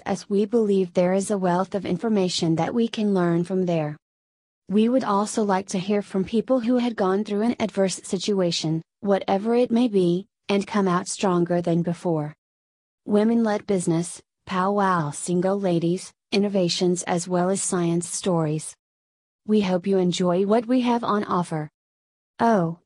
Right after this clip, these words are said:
and if you are pressed for time and are unable to read our articles, then head on to our podcast section and listen to them. We will only feature our exclusives in audio format.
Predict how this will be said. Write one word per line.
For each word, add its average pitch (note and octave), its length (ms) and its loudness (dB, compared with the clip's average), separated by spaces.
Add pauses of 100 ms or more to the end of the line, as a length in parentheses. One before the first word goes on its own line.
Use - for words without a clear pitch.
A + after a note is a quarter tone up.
(160)
and G3 180 2
if G3+ 200 -2
you A3 160 2
are B3+ 80 0
pressed F#3 400 -4
for F#3 160 -4
time F3 400 -2
and F#3 160 -2
are E3+ 240 -4
unable F3+ 460 0
to B3+ 180 -4
read A#3 260 2
our - 180 -2
articles, F#3+ 640 -2
then F#3 220 2
head G3 260 0
on G3+ 200 -2
to A3+ 180 0
our A3 100 2
podcast F3 640 -2
section F#3 480 -2
and F#3 240 0
listen F3 360 0
to F#3+ 80 -4
them. E3 260 -4 (760)
We G#3+ 160 4
will B3 200 4
only A3 260 2
feature G3 400 -2
our F3 140 2
exclusives F#3 640 0
in G3 160 -2
audio G3+ 360 2
format. D#3+ 560 0